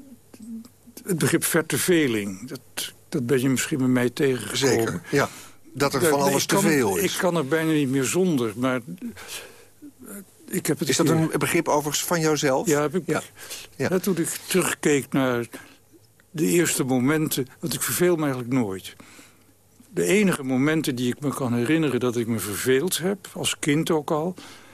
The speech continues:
Speaker 1: was als ik te veel had. Dus daar, na Sinterklaas, dan had ik opeens zoveel speelgoed... en zoveel boekjes om te lezen,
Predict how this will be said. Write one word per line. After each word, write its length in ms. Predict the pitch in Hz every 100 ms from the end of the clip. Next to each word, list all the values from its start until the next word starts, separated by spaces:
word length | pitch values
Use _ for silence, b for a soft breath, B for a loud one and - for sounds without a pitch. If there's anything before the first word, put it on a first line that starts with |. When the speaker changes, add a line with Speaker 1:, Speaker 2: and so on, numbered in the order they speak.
| B B -
Speaker 1:
was 200 | 139 185
als 160 | -
ik 140 | 170 -
te 120 | - -
veel 340 | 240 247 202
had. 300 | 113 104 -
Dus 200 | 135 110
daar, 260 | 107 147 160
na 240 | 131 160 156
Sinterklaas, 880 | - 123 127 - 170 139 160 - - B B B B B B -
dan 140 | 160
had 140 | 143
ik 100 | 151
opeens 300 | 151 147 139
zoveel 460 | - 202 202 156 131
speelgoed... 800 | - - - 170 185 - 117 -
en 100 | 131
zoveel 380 | 151 175 147 131
boekjes 500 | 101 180 - - 147
om 120 | 135 117
te 120 | 127
lezen, 440 | 127 165 147 113